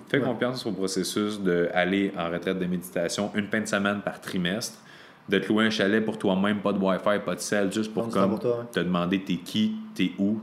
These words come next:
Speaker 1: qu'est-ce que
Speaker 2: Mhm.
Speaker 1: tu veux. Puis tout ça, c'est l'effet cumulé, dans le fond. Fait que je te dirais, il y a deux choses par rapport à l'argent. Oui, je suis à l'argent dans le sens où je suis conscient comme toi qu'on vit dans un monde où ça en prend puis tout ça, puis je veux pas être dans une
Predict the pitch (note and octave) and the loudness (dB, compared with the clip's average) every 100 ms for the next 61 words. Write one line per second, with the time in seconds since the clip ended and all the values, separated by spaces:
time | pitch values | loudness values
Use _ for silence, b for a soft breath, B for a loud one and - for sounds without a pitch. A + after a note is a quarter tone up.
0 | - G2+ B2 - F2 F#2+ A#2 - B B | -2 -4 -2 -4 2 2 2 -4 B B
1 | B B B - - F#2+ F#2 A#2+ - - | B B B -6 0 2 2 -4 0 0
2 | F3 - F#2+ F2 - - - F#2+ F#2 C#3+ | 2 2 2 2 0 -2 -2 0 2 2
3 | F#2 D#2+ G#2+ - - - - - - - | -2 -4 -8 -10 -20 -20 -20 -20 -20 -12
4 | - G#2 G2+ - - F#2+ G2+ A#2+ D3+ D#3 | 0 0 0 -6 -2 0 2 2 0 -2
5 | B B B B F#2+ F#2+ B2 C3 D#3+ D#3 | B B B B 2 4 4 4 2 2
6 | G#2+ F#2+ G#2 F#2+ E2+ F#2 D#2 - - - | 0 2 4 2 0 -4 -4 -12 -20 -20
7 | - - - G2+ G#2 C#3+ E3+ D3 - - | -20 -20 -4 2 4 4 4 0 -4 -8
8 | F2 F#2 F2 - - A2+ A#2+ G#2 F2+ E2+ | 0 0 2 -2 0 2 2 2 2 0
9 | F2+ A2 G2+ E2+ G#2 G#2+ - - F2+ - | 0 0 0 -2 -4 -4 -8 -6 -4 -4
10 | G#2+ F#2+ E2+ G2+ F2+ F2+ F#2 E2+ E2+ G2 | -2 -2 -2 0 0 0 -2 0 -2 -2
11 | F2+ - E2 D#2+ D#2+ G2 G#2+ - - - | -2 -4 -4 -4 -2 -2 -2 -8 -4 0
12 | F#2+ A#2 - G#2+ F2+ E2+ G#2+ G2 F2 E2 | 2 0 0 0 2 2 0 0 0 -2
13 | D#2+ E2 D#2+ | -4 -4 -6